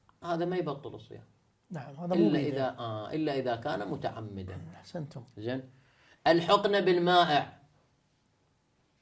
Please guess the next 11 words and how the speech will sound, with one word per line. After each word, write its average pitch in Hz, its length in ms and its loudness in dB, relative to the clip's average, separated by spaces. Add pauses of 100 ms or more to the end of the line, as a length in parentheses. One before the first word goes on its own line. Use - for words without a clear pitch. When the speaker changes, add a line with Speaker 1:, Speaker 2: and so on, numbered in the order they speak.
(120)
Speaker 1:
الحقنة 139 640 -4 (380)
بالمائع، 127 640 0 (580)
أما 160 220 4
بالجامد 160 500 2
لا. - 260 2 (1400)
الحقنة، 196 580 4 (2000)
عذرا 147 260 2
من 131 300 -4
المشاهد 120 460 -4
الكريم، 117 580 -4 (500)
يعني 160 640 -2